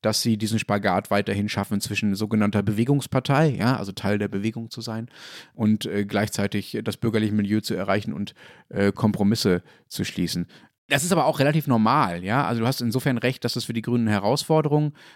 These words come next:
ähm, ist, ähm, aber, ähm, ich, äh, glaube nicht, äh, dass Partei-, dass sie parteipolitisch befürchten müssen,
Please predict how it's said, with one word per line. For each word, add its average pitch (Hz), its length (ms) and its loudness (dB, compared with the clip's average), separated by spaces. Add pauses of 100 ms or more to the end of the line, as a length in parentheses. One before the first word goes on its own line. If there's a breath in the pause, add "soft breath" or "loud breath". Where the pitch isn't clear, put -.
(140 soft breath)
ähm, 131 420 4
ist, - 460 0
ähm, 117 360 2
aber, 107 560 2
ähm, 107 280 0
ich, - 360 -10
äh, 101 140 -6 (800)
glaube 110 800 4
nicht, 107 540 0
äh, 101 320 -2
dass 101 400 -6 (120)
Partei-, 107 260 -4
dass 101 160 -6
sie - 80 -8
parteipolitisch 110 680 -2
befürchten 98 460 -4
müssen, 92 300 -8